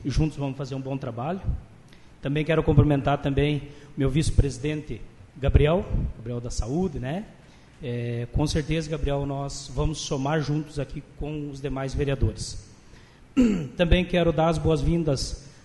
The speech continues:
ao Paulo, né, César, o Lagartinho, né? É, seja bem-vindo. Com certeza, quem faz parte aqui dessa casa pra representar o povo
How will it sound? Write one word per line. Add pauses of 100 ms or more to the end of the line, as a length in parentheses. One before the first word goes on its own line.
ao (160)
Paulo,
né,
César, (320)
o (240)
Lagartinho,
né? (600)
É,
seja
bem-vindo. (520)
Com
certeza,
quem
faz
parte
aqui
dessa
casa (440)
pra
representar
o
povo